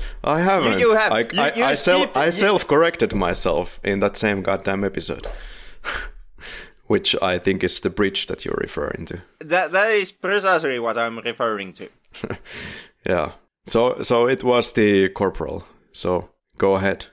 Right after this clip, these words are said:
Speaker 2: Well, I, I, I would say that
Speaker 1: <laughs>
Speaker 2: it, it, it is Elio's heart, which in the end gets a beating and a
Speaker 1: No.
Speaker 2: one-shot kill.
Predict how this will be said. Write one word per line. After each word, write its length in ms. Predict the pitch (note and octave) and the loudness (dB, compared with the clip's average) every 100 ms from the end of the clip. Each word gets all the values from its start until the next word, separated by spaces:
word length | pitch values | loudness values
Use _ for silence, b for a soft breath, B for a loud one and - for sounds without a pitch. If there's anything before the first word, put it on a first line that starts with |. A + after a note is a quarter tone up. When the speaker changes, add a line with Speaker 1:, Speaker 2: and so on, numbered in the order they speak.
| _ _ - | _ _ -10
Speaker 2:
Well, 420 | B2 D#3 A3 A#3+ | 0 2 2 2
I, 200 | F#3 F#3 - | 0 0 0
I, 320 | F3 G3+ - | 2 2 2
I 20 | |
would 120 | G#3 B3 | 0 0
say 320 | - A#3+ D#3 | 0 2 4
that 220 | C#3 C#3+ | 2 0
Speaker 1:
<laughs> 80 | - | -2
Speaker 2:
it, 160 | F3+ - | -6 -6
it, 220 | D3+ - | -8 -4
it 200 | F3+ F#3 | 2 4
is 420 | G#3 A#3 F3+ - - _ _ - | 6 4 0 -4 -12 _ _ -2
Elio's 580 | D#3+ G#3 A3 A#3 A3+ - | 2 4 6 4 4 2
heart, 600 | G#3 E3+ A2+ A2+ - - | 2 4 4 -2 -14 -14
which 360 | G#2+ A2+ - - | -4 -4 -4 -4
in 200 | F3+ A3 | -2 2
the 120 | G#3 | 2
end 280 | G3 F#3+ E3 | 4 2 0
gets 260 | D#3 C3+ | -2 -2
a 40 | - | -10
beating 440 | - A3 A#3+ F#3+ | -4 -2 0 0
and 100 | F#3 | 2
a 100 | E3+ D#3+ | 4 4
Speaker 1:
No. 220 | D#3 D3+ | 4 4
Speaker 2:
one-shot 540 | D#3+ D#3 D3+ D3 C3 | 4 4 4 4 2
kill. 420 | - D#3 A#2+ F2+ | 0 2 2 -2